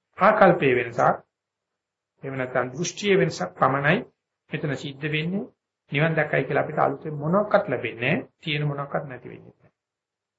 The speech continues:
ඒ සඳහා මේ විඥාන මායාව හරහා දකින්න පුළුවන් නම් ඒක අර තියෙන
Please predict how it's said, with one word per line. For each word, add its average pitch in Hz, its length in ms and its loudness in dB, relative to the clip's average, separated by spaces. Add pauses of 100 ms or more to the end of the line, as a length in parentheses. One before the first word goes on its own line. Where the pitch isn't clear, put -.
(300)
ඒ 160 100 2
සඳහා 165 680 6
මේ 185 220 0
විඥාන 160 420 0
මායාව 107 440 -2 (220)
හරහා 175 400 8
දකින්න 135 340 0
පුළුවන් 135 340 -2
නම් 190 180 2 (760)
ඒක 160 180 -2
අර 151 140 2
තියෙන 156 220 -4